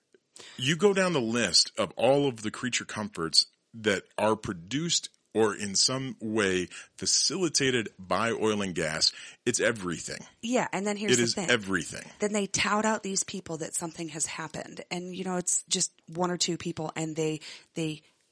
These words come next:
Speaker 2: number one, they bastardize it. And number two, they use those people's trauma to push their agenda. And I think that, that it, it's an, an interesting parallel, because what happens,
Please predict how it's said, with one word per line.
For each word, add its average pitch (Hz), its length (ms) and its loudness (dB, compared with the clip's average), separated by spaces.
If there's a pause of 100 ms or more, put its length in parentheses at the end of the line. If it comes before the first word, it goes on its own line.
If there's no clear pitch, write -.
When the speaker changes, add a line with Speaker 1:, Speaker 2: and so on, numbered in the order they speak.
(460)
Speaker 2:
number 175 260 -2
one, 160 140 -4
they 147 100 -4
bastardize 135 640 -6
it. 165 120 -12 (680)
And 143 380 -8
number 151 220 -8
two, 156 500 0 (240)
they 165 100 -4
use 160 560 -2
those 185 300 0
people's - 500 -4
trauma - 720 -6 (480)
to - 160 -2
push - 340 -2
their 147 180 -6
agenda. 170 500 0
And 180 100 0
I 175 80 2
think 220 180 -4
that, 220 140 -2
that 185 220 0
it, - 160 -6
it's 175 160 0
an, 202 180 -2
an 185 120 -2
interesting 202 480 -2
parallel, 127 440 -6
because 160 300 -2
what 175 80 -4
happens, - 500 -4